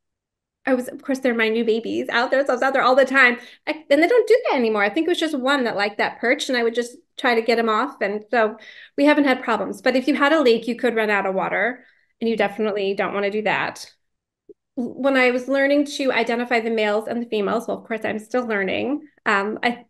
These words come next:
I don't think I did it correctly the first time, but that second time, we went through and did it again, and I looked for the bump next to the vent. So the males have a bump that the females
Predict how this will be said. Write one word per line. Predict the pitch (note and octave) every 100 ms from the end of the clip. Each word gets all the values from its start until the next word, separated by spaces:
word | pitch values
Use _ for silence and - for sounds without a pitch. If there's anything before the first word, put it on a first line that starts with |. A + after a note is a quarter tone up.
| _
I | A#3+
don't | A#3 C#4 E4+
think | E4 C#4+
I |
did | B3+ A#3+
it | -
correctly | - A3+ A3+ A3+
the | G#3+
first | G#3+ G3 F#3+
time, | - -
but | - A3
that | - - -
second | - - F#4+ F4
time, | D4 B3 G#3+ G3 G3+ B3 - _ _ _ _ _ _ -
we |
went | A#3+ D4
through | D4 C4+
and | A#3+
did | A3 G#3+
it | G#3+
again, | G#3+ F#3+ F#3+ D3 B2 A3 C4 - -
and | A3
I | G#3 G#3
looked | A3+ A#3+ A3+ -
for | A#3 G#3
the | F#3+
bump | F#3+ F#3+ G3 E3+ - -
next | G3+ G3
to | -
the | G#3+ G3
vent. | F3+ F2+ -
So | -
the | G#3+
males | G#3+ G#3 G3+ G3+ A#3+ - -
have | - A#3
a | A3+ A3+ _ -
bump | C4 G3 G#3+ -
that | G#3
the | G3+
females | - A3+ G#3 F#3 G#3